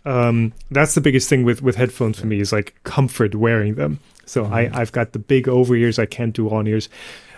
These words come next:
Speaker 1: Um, but it looks like those are very comfortable to wear as well.
Speaker 2: Yeah, if we would be, like, really cool podcasters, we would need to wear, um,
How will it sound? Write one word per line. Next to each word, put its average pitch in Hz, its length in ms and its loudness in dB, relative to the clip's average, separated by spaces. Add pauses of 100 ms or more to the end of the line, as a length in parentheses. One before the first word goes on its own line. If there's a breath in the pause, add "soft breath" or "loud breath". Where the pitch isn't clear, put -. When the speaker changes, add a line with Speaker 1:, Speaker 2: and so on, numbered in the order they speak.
(100)
Speaker 1:
Um, 110 340 -2
but 139 140 2
it 143 40 4
looks 214 200 2
like 226 120 4
those 170 180 4
are 143 60 4
very 127 220 2
comfortable 120 580 0
to - 160 -8
wear 120 280 -2
as 101 180 -6
well. 101 320 -6 (680 soft breath)
Speaker 2:
Yeah, 117 160 -2
if - 180 -4
we 120 80 6
would 110 240 0
be, 110 300 2
like, 98 380 -2 (380)
really 123 460 0
cool 127 420 2
podcasters, 110 920 -2
we 104 360 -2 (200)
would 113 180 -8
need 101 220 -6
to - 240 -6
wear, 95 680 0
um, 92 840 -4